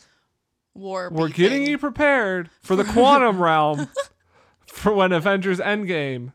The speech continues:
Speaker 2: happens.
Speaker 1: Yes, very, very true.
Speaker 2: So, all right, so jumping into Disney news,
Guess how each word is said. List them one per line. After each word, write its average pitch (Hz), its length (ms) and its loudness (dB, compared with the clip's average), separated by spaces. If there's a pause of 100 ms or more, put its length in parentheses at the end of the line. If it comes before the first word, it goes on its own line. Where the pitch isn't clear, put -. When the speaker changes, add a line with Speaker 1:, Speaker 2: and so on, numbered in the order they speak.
Speaker 2:
happens. 120 680 -14 (280)
Speaker 1:
Yes, 196 320 -10
very, 185 400 -14
very 202 200 -8
true. 165 240 -14
Speaker 2:
So, 170 400 -10 (2250)
all 226 140 6
right, 165 260 -4
so 196 400 0 (100)
jumping 233 380 0
into 196 300 0
Disney 165 420 -4
news, 147 420 -6